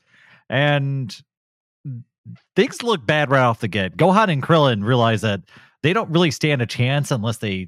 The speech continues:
lend their strength to Vegeta.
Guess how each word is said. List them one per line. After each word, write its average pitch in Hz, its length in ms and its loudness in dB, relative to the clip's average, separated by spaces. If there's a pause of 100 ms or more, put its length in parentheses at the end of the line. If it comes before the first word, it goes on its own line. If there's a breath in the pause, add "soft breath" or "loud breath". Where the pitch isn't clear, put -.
lend 123 380 0
their 110 140 -2
strength 117 600 -6 (160)
to 92 480 -2 (160)
Vegeta. 151 560 -4